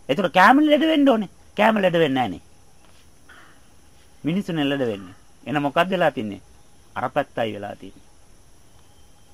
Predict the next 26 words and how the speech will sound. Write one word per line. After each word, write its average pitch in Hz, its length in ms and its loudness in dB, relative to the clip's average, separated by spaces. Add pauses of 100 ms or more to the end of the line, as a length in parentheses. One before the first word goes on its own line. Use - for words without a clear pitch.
(120)
ලෝකේ 131 340 -6
එක 165 120 -6
දකින්න. 120 440 -4 (400)
ඒක 139 220 -4
දකින්න 151 380 -4
නැති 151 180 -4
නිසා 202 220 -6
ඒගොල්ලෝ 196 220 -2
අවිද්‍යාව 160 440 -2
වඩනවා. 87 340 -10 (800)
තපස්වරු 311 480 2
ඒක 403 200 0
දකිනවා. 160 440 0 (600)
ඒ 131 140 -4
නිසා 147 240 0
තපස්වරු 190 500 -2
නිරෝගිමත් 175 540 -4
වෙන්න 113 180 -6
සීය 160 280 -2
වඩනවා. 101 360 -8 (1700)
අ, 104 60 -12 (100)
ස්වාමීන් 120 400 -6
වහන්සේ 139 300 -6
මේ 104 260 -8 (720)
අල 101 160 -6
ටිකක් 123 180 -6